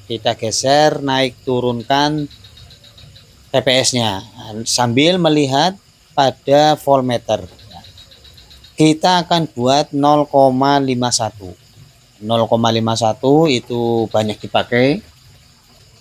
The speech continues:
Ya, dan memang untuk standarnya, standar enaknya katanya di nol koma lima satu. Ya, ini memerlukan kesabaran yang tinggi. Ya, karena tidak mudah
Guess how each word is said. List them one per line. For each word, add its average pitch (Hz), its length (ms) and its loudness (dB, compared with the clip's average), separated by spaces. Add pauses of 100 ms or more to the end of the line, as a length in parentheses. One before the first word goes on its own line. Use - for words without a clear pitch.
(720)
Ya, 127 120 -14 (120)
dan 110 160 0
memang 120 440 2
untuk 127 240 -2
standarnya, 110 720 0
standar 117 400 -2
enaknya 123 480 -2
katanya 120 480 0
di 110 160 -4
nol 113 320 0
koma 113 520 0 (280)
lima 104 200 -4
satu. 95 400 -8 (460)
Ya, - 160 -14
ini 151 320 4
memerlukan 170 560 2
kesabaran 127 560 -2
yang 127 160 -6
tinggi. 101 320 -10 (1040)
Ya, - 160 -12
karena 107 400 0
tidak 117 320 -2
mudah 110 480 -2